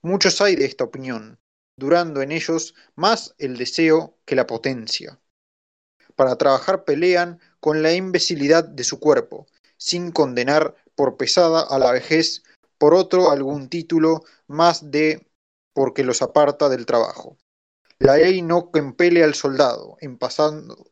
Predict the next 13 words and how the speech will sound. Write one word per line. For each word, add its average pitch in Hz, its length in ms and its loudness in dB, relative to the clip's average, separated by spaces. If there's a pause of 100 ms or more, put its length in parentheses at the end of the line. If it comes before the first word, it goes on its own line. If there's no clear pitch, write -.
en 131 160 -12
pasando 165 500 -2
de 123 120 -6
cincuenta 127 640 -4
años, 120 460 -14 (340)
ni 143 160 -10
llama 180 300 0
al 165 100 0
senador 160 600 0 (200)
en 135 140 -12
llegando 151 640 -4
a 135 80 -8
sesenta. - 600 -14